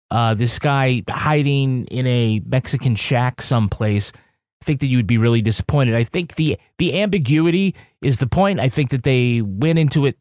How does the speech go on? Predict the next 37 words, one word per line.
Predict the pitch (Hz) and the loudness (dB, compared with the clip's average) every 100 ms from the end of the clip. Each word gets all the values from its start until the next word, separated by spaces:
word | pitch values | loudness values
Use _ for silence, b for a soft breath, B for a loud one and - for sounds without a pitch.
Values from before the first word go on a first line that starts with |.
| _ _ | _ _
sort | - 127 | -2 -2
of | 101 _ _ - | -2 _ _ -2
with | 139 - | -2 0
no | 147 214 | 0 2
opinion | 226 - 208 196 196 175 | 2 2 2 2 2 0
and | - 135 | -2 -4
kind | - 165 170 | 0 2 2
of | 139 113 123 | 2 0 0
went | 165 - | 0 -2
forward | - 165 151 147 139 | -2 0 4 2 0
and | - 123 131 127 123 104 - _ - | -4 -2 0 2 0 -2 -12 _ -4
were | 135 131 | 0 0
led | 151 185 175 | 2 0 0
to | 160 | 2
where | 151 | 2
they | 131 123 | 2 2
were | 113 101 | 2 0
led. | 92 110 92 | 0 0 -2
I | 110 | -2
thought | 123 147 131 - | -2 2 0 0
that | 113 107 101 _ _ _ - | 0 0 0 _ _ _ -12
it | 90 | -8
was | 92 98 | -6 -4
pretty | 117 | -4
good. | 120 185 151 | -2 0 0
They've | 113 | 0
got | 104 95 | 0 -2
a | |
good | 127 | 0
rapport | 127 127 143 123 | -2 -2 0 0
with | 120 | 0
one | 127 123 | 0 0
another. | 120 117 120 117 B B B B | 2 2 2 0 B B B B
I | 117 | -4
think | - 139 - | -2 -2 -2
that | 123 | -2
they, | 139 127 127 123 | 2 2 2 0